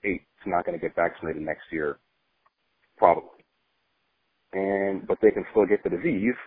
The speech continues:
and you've got all these anti-vax people spread thinly across the population. So the other crazy, like I said, I, I'm pretty sure we're gonna get a pretty good vaccine.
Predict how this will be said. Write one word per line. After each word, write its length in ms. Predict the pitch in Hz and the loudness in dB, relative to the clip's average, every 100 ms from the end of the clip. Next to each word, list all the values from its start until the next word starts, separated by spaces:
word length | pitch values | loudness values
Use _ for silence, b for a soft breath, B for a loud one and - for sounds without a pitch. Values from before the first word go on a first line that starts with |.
| - | -6
and 140 | 92 | -2
you've 120 | 95 | 0
got 140 | 95 98 | 2 4
all 140 | 92 | 2
these 160 | 92 92 - | 0 -4 -4
anti-vax 380 | 98 98 98 101 - | -4 0 0 0 -4
people 340 | 90 87 85 _ - | -2 0 0 _ -10
spread 200 | - 95 - | 2 2 2
thinly 200 | 95 90 | -4 -2
across 280 | 85 92 90 | 4 4 4
the 60 | - | 2
population. 640 | 90 85 82 92 - - _ _ _ _ _ _ - | 2 2 2 -2 -2 -8 _ _ _ _ _ _ -2
So 340 | 95 87 82 78 | 0 2 0 6
the 100 | 135 | 8
other 160 | 156 | 8
crazy, 380 | - 120 110 110 - | 6 6 6 2 -2
like 180 | 107 95 | 2 2
I 40 | 85 | 2
said, 100 | 82 - | -2 2
I, 120 | 90 | 2
I'm 140 | 85 101 | 4 6
pretty 160 | 143 131 | 4 6
sure 400 | 131 123 117 110 - _ _ _ _ _ _ _ - | 4 6 6 2 -4 _ _ _ _ _ _ _ -2
we're 140 | 98 | 0
gonna 160 | 107 104 | 2 4
get 100 | 101 | 2
a 100 | - | 4
pretty 200 | 104 101 | 2 2
good 100 | 92 | 2
vaccine. 540 | 95 92 98 87 90 | 0 0 -2 -2 -4